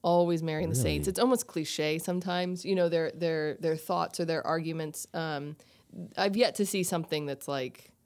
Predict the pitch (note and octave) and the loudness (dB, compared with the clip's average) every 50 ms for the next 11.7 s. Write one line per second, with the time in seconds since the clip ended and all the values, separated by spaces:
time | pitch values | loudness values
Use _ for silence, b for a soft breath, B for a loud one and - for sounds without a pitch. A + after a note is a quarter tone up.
0 | _ - - - A3 B3 A3+ F3 D3+ D#3 D#3+ E3+ F3 E3 E3+ E3 E3+ D#3+ C#3+ D3+ | _ -8 -4 -2 0 2 2 2 2 0 0 0 -2 -2 -2 -2 -2 -4 -2 -2
1 | D3+ - - - D3 - B2+ B2+ C3+ - - F3+ F#3 F#3 G3+ A3 B3 B3 C4 C#4+ | -2 -2 -4 -6 -8 -6 -6 -6 -4 -2 2 2 2 2 2 2 2 2 4 2
2 | D4+ C#4 A#3 - A3 F#3+ F3+ E3+ F3+ E3 D3 - - E3 D#3+ D#3 D3 D#3+ - - | 2 0 -2 -2 -2 -2 -2 0 0 -2 -2 -2 -4 -4 -4 -2 -4 -4 -4 -2
3 | - E3+ E3 D#3+ D#3 D#3 D#3+ D#3 D#3 D#3 D3+ B B B B B B B B B | -2 0 0 0 0 -2 -4 -4 -4 -6 -8 B B B B B B B B B
4 | - F3 E3 D#3 D3 C#3+ C3 A#2 B2 B2 A2+ D3+ E3 - _ _ _ - - E3 | -6 -4 -2 -2 -2 -2 -4 -4 -6 -8 -8 -10 -12 -16 _ _ _ -10 -4 -2
5 | F3+ E3 - G3 F3 E3 - - D#3 D3+ D3+ D3+ D3 D3 - - - D3+ C#3+ D3 | -2 0 0 0 0 0 -2 -2 -4 -2 -4 -6 -6 -6 -6 -6 -8 -6 -6 -6
6 | C#3+ C#3 - - D3 C#3+ C#3 C#3 C#3+ D3+ E3+ F3 - F#3+ F3 - - E3 D#3+ D#3+ | -6 -6 -6 -6 -6 -4 -4 -4 -4 -2 -2 0 0 0 0 0 0 0 0 0
7 | D#3+ D3+ D#3 D3+ - D3 D3+ D3+ D3+ D3+ D3 C#3+ C#3+ B B B B B B - | -2 -2 -4 -4 -4 -4 -4 -4 -4 -4 -4 -4 -6 B B B B B B -2
8 | F3+ F3 E3 F3 D#3+ D#3 D3+ D3 D3+ D3+ D3 - - D#3 - E3+ D#3 D3+ C#3+ - | 0 0 0 0 0 -2 -2 -4 -6 -6 -6 -6 -6 -4 -2 -2 -2 -2 -2 -4
9 | D3 D3 C#3+ C#3+ C#3 C#3+ C#3+ - - F3 E3 D#3+ E3+ - - D3+ C#3+ - D3 D3 | -4 -4 -4 -6 -6 -8 -8 -6 -4 -2 -2 -2 -2 -2 -2 -4 -4 -4 -6 -8
10 | D3 - - - D3 C#3+ D3 D3 - - D3 D3 D3 C#3 C3+ C3+ C3+ C#3 - - | -8 -8 -8 -8 -8 -8 -8 -8 -8 -8 -8 -6 -6 -6 -6 -6 -8 -10 -10 -8
11 | - D3 C#3+ C#3 C#3+ D#3 C#3 C#3+ C#3+ C#3+ C#3+ C#3 C#3 - | -8 -6 -6 -6 -8 -8 -8 -8 -8 -6 -6 -8 -8 -10